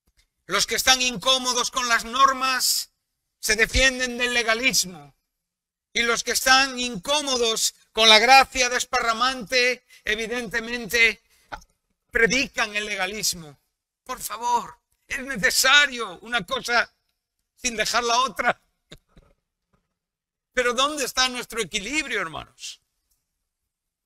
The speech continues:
En el amor. Y esto es lo que está diciendo Jesús.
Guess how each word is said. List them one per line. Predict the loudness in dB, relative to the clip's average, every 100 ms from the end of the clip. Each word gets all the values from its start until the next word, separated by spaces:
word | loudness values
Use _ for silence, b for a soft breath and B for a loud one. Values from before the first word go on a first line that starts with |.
| _ _ _ _ -18
En | -16
el | -16
amor. | -18 -20 -20 _ _ _ _ _ _ _ _ _ _ _ _ _ _ _ _ _ _ _ _ _
Y | -4
esto | -2 -2
es |
lo | -6
que | -6
está | -8 -6 -6
diciendo | -8 -12 -12 -14
Jesús. | -14 -14 -14 -18 -18 -18